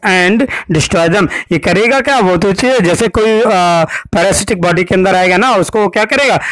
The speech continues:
अ, एंजाइम सेंस-, अ, secrete करेगा, synthesis करेगा और उसको dissolve कर देगा, खत्म कर देगा, ठीक है। Increase in number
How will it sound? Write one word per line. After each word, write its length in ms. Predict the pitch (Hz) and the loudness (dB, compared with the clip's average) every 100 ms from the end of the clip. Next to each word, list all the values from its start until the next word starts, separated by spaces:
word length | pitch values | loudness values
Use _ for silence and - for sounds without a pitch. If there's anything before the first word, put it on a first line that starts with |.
| - 185 | -6 -2
अ, 40 | |
एंजाइम 500 | 185 214 175 180 214 | 0 2 2 2 0
सेंस-, 360 | - 208 214 220 | 0 -2 0 0
अ, 400 | 202 190 180 170 | 2 2 2 0
secrete 440 | - 190 196 220 | -2 -2 -2 -2
करेगा, 460 | 233 233 233 262 269 | 0 0 2 0 0
synthesis 460 | 190 175 196 190 | 0 0 2 0
करेगा 400 | 208 226 233 277 277 - - | 0 0 0 0 -2 -6 -2
और 140 | 196 202 | -2 0
उसको 180 | - | 0
dissolve 340 | 190 175 208 175 | -2 0 0 2
कर 100 | 170 | 0
देगा, 320 | 151 143 147 | 2 2 0
खत्म 180 | 240 190 | 0 0
कर 120 | 160 | 0
देगा, 240 | 135 131 123 - _ _ - - - | 0 0 -2 -6 _ _ -16 -14 -6
ठीक 140 | 196 214 | -2 -2
है। 260 | 269 - - | -2 -6 -4
Increase 420 | 185 190 254 226 | -2 0 0 2
in 160 | 247 240 | 2 2
number 360 | 233 233 254 | 2 2 0